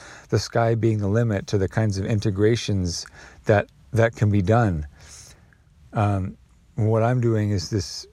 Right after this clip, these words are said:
Mickey Mouse <laughs> version of it, uh,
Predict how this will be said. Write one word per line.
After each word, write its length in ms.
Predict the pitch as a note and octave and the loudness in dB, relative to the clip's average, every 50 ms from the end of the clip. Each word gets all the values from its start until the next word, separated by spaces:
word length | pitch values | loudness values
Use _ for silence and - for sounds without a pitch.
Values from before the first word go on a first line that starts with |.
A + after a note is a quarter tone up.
| - C4 A#3 | -16 -8 -4
Mickey 320 | D3+ A2+ A2 G#2+ - - | 0 0 0 0 0 0
Mouse 260 | G#2 A2+ A2+ A2 G2+ - | 0 2 2 2 0 0
<laughs> 100 | - G#2+ | -2 0
version 280 | C#3 D3+ C3+ - C#3+ A2+ | 2 2 2 2 2 2
of 200 | A2 A2 G#2 G2+ | 4 4 4 2
it, 160 | A2+ B2+ A#3+ B3+ - - - - - - - - - - - - - - - | 0 0 0 -4 -14 -20 -20 -20 -20 -20 -20 -20 -20 -20 -20 -20 -12 -4 0
uh, 460 | A2+ G#2+ G#2 G#2 G#2 G2+ G2+ G#2 - | 2 2 4 4 2 2 2 0 -2